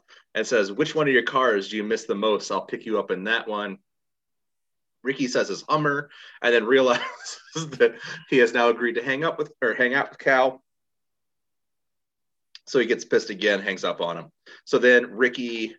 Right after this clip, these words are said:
uh, oh God. So Reese blindfolds Ricky and tries to get him to learn how to drive again. And, <laughs> and Ricky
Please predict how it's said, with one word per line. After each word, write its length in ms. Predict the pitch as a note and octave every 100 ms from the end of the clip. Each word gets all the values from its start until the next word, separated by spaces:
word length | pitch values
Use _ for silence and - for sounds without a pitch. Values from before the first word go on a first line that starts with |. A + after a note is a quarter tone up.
| _ _ _ _ -
uh, 400 | G#2+ F#2+ F#2 F2 _ _ - _ -
oh 240 | E2+ D#2
God. 260 | D#2+ F2 -
So 120 | B2
Reese 440 | F#2+ G2+ B2 - -
blindfolds 800 | A2 C#3+ F3+ D#3 A2+ G2 F2+
Ricky 460 | F2+ F#2+ F#2 F2+ - _ - _ _ -
and 720 | G#2 G2+ G2+ G2 F#2+ F#2 F#2+
tries 220 | A#2+ G2+
to 40 |
get 120 | G2 G2+
him 60 |
to 40 | G2+
learn 160 | G2+
how 100 | G2 F2+
to 40 |
drive 240 | G2 F#2
again. 400 | F2+ F#2 F#2 F#2 F2+ _ _ _ _ -
And, 180 | G2+ G2 - -
<laughs> 240 | - -
and 400 | A#2+ G#2 G#2+ G2
Ricky 320 | G#2+ A#2 G#2+